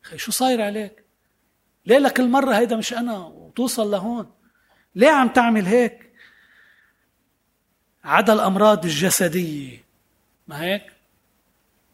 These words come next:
حكمة بيقولوا كلها جاية من التعصيب والغضب.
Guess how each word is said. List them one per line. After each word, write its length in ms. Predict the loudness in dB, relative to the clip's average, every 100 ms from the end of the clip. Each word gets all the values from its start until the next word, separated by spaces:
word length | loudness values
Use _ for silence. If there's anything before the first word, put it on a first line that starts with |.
| _ _ -8
حكمة 420 | -6 -2 -4 -6
بيقولوا 480 | -8 -8 -8 -10 -16 _ _ _ _ _ _ 2
كلها 260 | 2 4
جاية 380 | 2 4 4 4
من 120 | 0
التعصيب 760 | -6 -2 0 2 2 2 0 -6 _ -20 -20 -6
والغضب. 640 | -2 0 -2 -4 -6